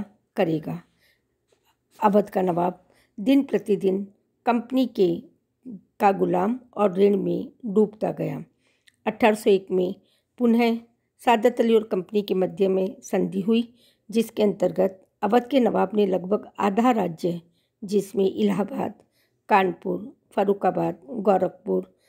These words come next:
बरेली, मुरादाबाद आदि के ज़िले शामिल थे, अंग्रेज़ों को सौंप दिया, जहां से अधिक का अधिक राजस्व प्राप्त हो सकता था। अवध पर ब्रिटिश नियंत्रण दिन प्रतिदिन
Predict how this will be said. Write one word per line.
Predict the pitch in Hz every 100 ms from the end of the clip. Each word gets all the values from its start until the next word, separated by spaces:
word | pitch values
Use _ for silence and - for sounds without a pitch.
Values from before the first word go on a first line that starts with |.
| _ _ -
बरेली, | 202 190 180 170 170 170 202 - _
मुरादाबाद | 233 202 180 170 170 170 170 175 190 - _ -
आदि | 208 202 233
के | 220 214 185
ज़िले | 190 165 185
शामिल | 180 180 170 180 180 -
थे, | 196 - _ _ _ -
अंग्रेज़ों | 214 202 180 180 185
को | 165 175 175 214 -
सौंप | - 175 -
दिया, | 170 160 160 _ - _ -
जहां | 247 226 254
से | - 202 202 - 214
अधिक | 190 247 -
का | 196
अधिक | 156 190 - -
राजस्व | 202 180 160 190 - 311 -
प्राप्त | 202 175 - _ -
हो | 208
सकता | 190 170 - - - 185
था। | - - 147 - _ _ _ _ _ _
अवध | 202 208 214 208
पर |
ब्रिटिश | 180 185 214 208 202
नियंत्रण | 190 170 180 185 185 _ _ _ 202
दिन | 226 220
प्रतिदिन | 220 190 196 175 185 214